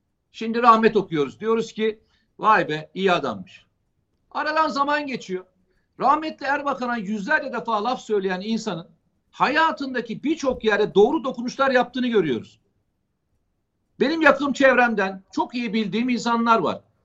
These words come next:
Bunlardan bir tanesi geçen gün öyle söylemişti. "Ya ben o zaman üniversite öğrencisiydim, elime geçirsem vuracaktım." diyor. "Ama şimdi anlıyorum ki o kadar muazzam bir adammış ki şimdi rahmet okuyorum." diyor.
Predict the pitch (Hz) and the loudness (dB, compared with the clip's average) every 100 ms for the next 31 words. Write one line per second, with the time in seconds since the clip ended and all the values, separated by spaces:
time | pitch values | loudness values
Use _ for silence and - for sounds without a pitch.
0 | _ _ _ 208 262 262 277 277 240 269 | _ _ _ -4 2 4 4 2 0 0
1 | 254 254 247 233 240 233 262 269 277 247 | 0 -2 -8 -6 -6 -6 -4 -4 -4 -2
2 | 220 147 - 117 101 _ _ - 240 302 | -2 -4 -10 -10 -10 _ _ -2 4 4
3 | 196 220 294 233 _ _ _ _ _ 208 | 4 0 -2 -4 _ _ _ _ _ -2
4 | 233 277 262 233 240 269 269 247 226 214 | 0 2 2 2 2 2 0 0 0 0
5 | - 220 208 190 233 285 240 185 190 269 | -6 -6 -2 0 2 0 -4 -4 -2 0
6 | 226 214 202 254 247 170 117 98 - _ | 6 6 6 2 0 -6 -6 -8 -8 _
7 | _ - 208 262 262 311 277 226 220 247 | _ 0 4 4 2 4 8 8 6 0
8 | 285 262 - 185 - _ _ _ - 202 | -2 -6 -4 -8 -8 _ _ _ -4 4
9 | 277 285 294 240 240 240 233 254 233 233 | 4 6 4 4 2 2 0 -4 -4 -4
10 | 240 262 202 208 294 277 233 226 294 254 | -6 -8 -12 -14 -10 0 2 2 0 -6
11 | - 147 107 87 80 | -4 -8 -6 -12 -16